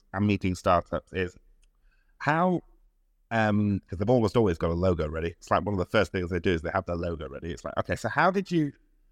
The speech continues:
how did you co-, how did you come up with that logo, with that brand identity?" And if they say, "Oh, we got a consultant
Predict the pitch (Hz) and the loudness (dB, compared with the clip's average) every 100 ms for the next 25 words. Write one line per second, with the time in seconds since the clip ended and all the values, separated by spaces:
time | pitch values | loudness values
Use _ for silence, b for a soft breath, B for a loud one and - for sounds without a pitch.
0 | _ _ 139 185 196 190 170 - 160 170 | _ _ -2 0 0 0 -2 0 0 0
1 | 165 156 143 131 _ - 135 117 110 107 | 0 0 -2 -4 _ 0 0 0 -6 -14
2 | - 98 95 87 82 95 87 87 82 80 | -14 -12 -14 -16 -20 -20 -20 -20 -20 -20
3 | 80 _ _ _ _ _ _ _ _ 131 | -20 _ _ _ _ _ _ _ _ 0
4 | 226 - 214 - 160 - 139 139 135 127 | 2 4 2 4 0 2 0 2 0 0
5 | 113 - 101 - 180 - 156 151 - | -2 -2 -6 0 0 0 0 0 -2